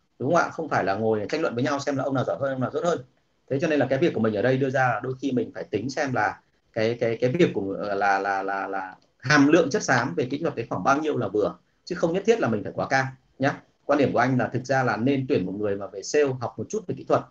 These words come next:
thì hay hơn là, là tuyển một người kỹ thuật viên sau đó dạy về sale. Bởi vì thực ra là cái phần mà kỹ thuật ấy, nó sẽ hàm lượng nó không phải quá cao. Rồi ạ, trên, ờ, YouTube thì có một <laughs> bạn Ngát đặt câu hỏi như này, ờ, "Khách xưng tao mày với mình thì nên ăn nói lịch sự với họ không ạ?"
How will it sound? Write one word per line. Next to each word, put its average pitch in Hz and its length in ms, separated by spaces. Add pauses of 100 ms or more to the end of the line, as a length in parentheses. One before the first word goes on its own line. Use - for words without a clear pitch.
(140)
thì 110 80
hay 139 180
hơn 143 280
là, 101 200 (460)
là 107 280
tuyển 95 140
một 98 80
người 104 180
kỹ 151 80
thuật - 120
viên 135 260
sau 123 140
đó 113 60
dạy 131 160
về 92 80
sale. 123 220 (420)
Bởi 107 100
vì 104 120
thực 117 80
ra 127 200
là 113 200
cái 104 220
phần 123 180
mà 98 220
kỹ 170 80
thuật 175 140
ấy, - 120
nó 113 280
sẽ 147 80
hàm 135 120
lượng 120 120
nó 110 60
không - 140
phải 95 120
quá 87 120
cao. 120 140 (920)
Rồi 143 140
ạ, 135 120 (120)
trên, 180 240
ờ, 175 140 (240)
YouTube 220 440
thì 131 120
có 127 140
một 160 200 (340)
<laughs> - 340
bạn 143 160
Ngát 196 240
đặt 180 180
câu 175 100
hỏi 127 220
như 143 120
này, 160 400
ờ, 127 240
"Khách - 160
xưng 180 280
tao 170 440
mày 135 240
với 135 140
mình 147 260
thì 127 80
nên 151 120
ăn 156 80
nói 143 120
lịch 170 100
sự 143 160
với 135 120
họ - 80
không - 160
ạ?" - 180